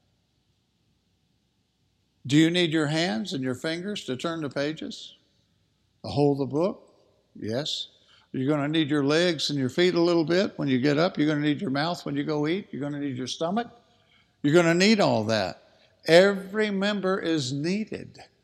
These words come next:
And if you lose something, you lose something that you need and that I need. Amen? But now God has placed the members, each one of them, in the body just as he desired.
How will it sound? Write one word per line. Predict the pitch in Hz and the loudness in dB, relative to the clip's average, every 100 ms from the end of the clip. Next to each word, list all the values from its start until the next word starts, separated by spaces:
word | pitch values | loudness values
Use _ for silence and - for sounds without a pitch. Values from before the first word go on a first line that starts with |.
| _ _ _ _ _ _ _ _ _ _ _ _ _ _ _ _ _ _ _ _ _ _ _ _ _ _ _ _ _ _ _ _ _ - | _ _ _ _ _ _ _ _ _ _ _ _ _ _ _ _ _ _ _ _ _ _ _ _ _ _ _ _ _ _ _ _ _ -4
And | 151 160 | 2 4
if | 156 156 | 2 4
you | 143 | 4
lose | 139 151 226 269 262 226 | 6 6 8 8 6 4
something, | - 180 160 - 185 160 | 2 2 2 -2 -2 2
you | 143 | 4
lose | 139 165 214 202 | 6 6 6 2
something | - 165 156 165 156 | 0 -2 -2 -2 0
that | 139 - | 0 2
you | 143 196 269 | 4 6 6
need | 165 117 107 104 - _ _ _ _ - | 4 0 -2 -6 -14 _ _ _ _ -2
and | 139 139 | 2 4
that | 139 | 4
I | 156 240 | 4 2
need. | 208 - - - | 0 -2 -6 -4
Amen? | 117 117 143 - _ _ _ _ _ _ _ _ _ _ _ _ _ _ _ _ _ _ _ _ _ _ _ | -2 -2 -4 -8 _ _ _ _ _ _ _ _ _ _ _ _ _ _ _ _ _ _ _ _ _ _ _
But | 160 185 | 6 8
now | 226 254 | 8 8
God | 233 226 202 | 8 6 4
has | 160 | 0
placed | - 180 180 175 - | 2 4 4 2 2
the | 170 | 2
members, | 143 139 139 151 - - | 4 2 0 -2 -4 0
each | 180 - | 0 0
one | 165 185 | 2 2
of | 160 | 2
them, | 135 135 135 | 2 2 2
in | 135 | 2
the | |
body | 131 135 131 135 | 4 6 6 4
just | 131 185 - | 2 2 2
as | 170 | 0
he | - 220 | 2 2
desired. | 190 - 107 85 - | 2 0 0 -2 -8